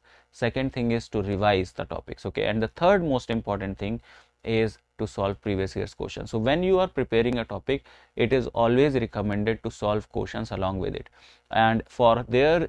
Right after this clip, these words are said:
your topic-wise questions or topic-wise previous years are going to help. We have our own ebook launched, and if you want, you can purchase that. Link is there in the description of this video. Uh, so in that particular ebook, you will find,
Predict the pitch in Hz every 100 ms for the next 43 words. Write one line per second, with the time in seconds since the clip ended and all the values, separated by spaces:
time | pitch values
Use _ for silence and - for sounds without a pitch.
0 | - 117 117 113 101 - 123 110 107 107
1 | - 107 107 107 107 107 101 98 - 113
2 | 110 - 110 104 104 - 104 98 101 95
3 | 98 95 92 - _ _ _ _ 113 127
4 | 123 120 110 110 87 113 107 104 101 117
5 | - 110 104 107 113 - - 104 101 98
6 | 107 98 107 104 95 98 95 95 - 98
7 | 95 98 104 - - 98 98 101 95 95
8 | 95 92 92 - 95 104 98 92 95 98
9 | 120 - - - _ _ - 113 110 -
10 | 120 117 110 117 - 110 113 110 107 107
11 | 117 107 110 110 101 101 104